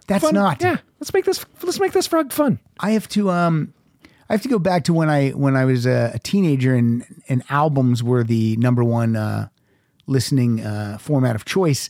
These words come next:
Speaker 2: Uh-huh.
Speaker 1: When I look at an album cover like that, I'm like, would that have jumped out at me off the rack? No.
Speaker 2: No.
Speaker 1: No.
Speaker 2: You know what it needs?
Speaker 1: What?
Speaker 2: Pubic hair.
Speaker 1: <laughs>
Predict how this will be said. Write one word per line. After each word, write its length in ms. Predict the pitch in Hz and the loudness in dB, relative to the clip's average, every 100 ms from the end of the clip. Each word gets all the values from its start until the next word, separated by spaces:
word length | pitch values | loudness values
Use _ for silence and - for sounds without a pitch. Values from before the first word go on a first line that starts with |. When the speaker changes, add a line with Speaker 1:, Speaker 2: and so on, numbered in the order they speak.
| - | -6
Speaker 2:
Uh-huh. 240 | 120 120 120 - _ _ _ _ _ _ _ _ _ _ _ _ | -2 -2 -4 -8 _ _ _ _ _ _ _ _ _ _ _ _
Speaker 1:
When 200 | 156 170 | 0 2
I 80 | 165 | 2
look 240 | 208 233 | 0 0
at 80 | 254 | 0
an 120 | 208 | 0
album 220 | 202 202 | 2 0
cover 220 | - 170 | 0 0
like 160 | 160 147 | 0 0
that, 220 | 190 180 | 0 0
I'm 80 | 147 | 2
like, 180 | 147 139 | 2 0
would 140 | 147 | 0
that 160 | 185 240 | 0 0
have 140 | 196 | 0
jumped 340 | 156 175 202 - | 0 0 0 -2
out 240 | 151 160 180 | -2 0 0
at 80 | |
me 400 | 175 180 185 185 - _ _ - | 0 2 2 -2 -8 _ _ -4
off 220 | 165 - | -4 -2
the 80 | 160 | 0
rack? 360 | 147 165 180 | 2 2 0
No. 520 | 151 170 277 226 113 - _ | 0 0 0 0 -2 -8 _
Speaker 2:
No. 380 | 175 247 131 - | -2 0 0 -2
Speaker 1:
No. 480 | 151 220 254 135 - _ | -2 0 0 -2 -4 _
Speaker 2:
You 180 | - 143 | -14 -4
know 80 | 143 | 0
what 80 | 151 | 0
it 20 | |
needs? 280 | 143 190 - - _ _ _ _ _ | 0 -2 -6 -18 _ _ _ _ _
Speaker 1:
What? 180 | - 110 - _ | -6 -6 -8 _
Speaker 2:
Pubic 280 | 135 123 123 | -8 -6 -8
hair. 220 | 104 98 _ - _ _ | -10 -12 _ -20 _ _
Speaker 1:
<laughs> 60 | - | -12